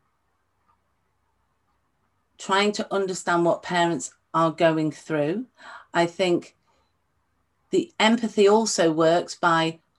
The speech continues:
actually on a daily basis go out, going out and having the conversations with the parents about what the child's been doing during the day, all the positives. I heard a par-, uh, no, I did a talk and a parent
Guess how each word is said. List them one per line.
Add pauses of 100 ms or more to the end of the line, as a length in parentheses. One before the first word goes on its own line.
actually
on
a
daily
basis
go
out,
going
out
and
having
the
conversations
with
the
parents
about (200)
what
the
child's
been
doing
during
the
day,
all
the
positives. (460)
I
heard
a
par-,
uh,
no,
I
did
a
talk
and
a
parent